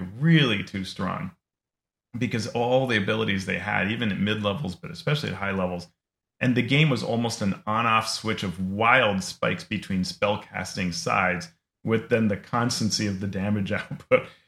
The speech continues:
of, of the, the melee characters. Fourth edition changed all of that, right?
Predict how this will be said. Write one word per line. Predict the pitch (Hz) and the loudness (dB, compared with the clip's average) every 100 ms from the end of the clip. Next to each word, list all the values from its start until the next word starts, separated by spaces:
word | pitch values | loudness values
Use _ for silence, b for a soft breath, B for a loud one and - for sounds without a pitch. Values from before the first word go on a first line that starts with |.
| - - | -4 2
of, | 117 95 - | 2 0 -4
of | 113 98 98 | -4 -2 -2
the, | 101 | -2
the | 101 107 | 0 2
melee | 104 110 117 110 | 2 2 0 -2
characters. | 104 95 90 98 - _ _ _ _ - | -2 -2 -2 -8 -10 _ _ _ _ 4
Fourth | 156 165 | 6 6
edition | 127 127 117 110 104 - _ | 6 4 2 0 -2 -8 _
changed | - 135 135 113 | 4 6 6 6
all | 104 95 | 6 4
of | 90 | 0
that, | 90 - - - | -4 -6 -12 -2
right? | 104 - | 0 0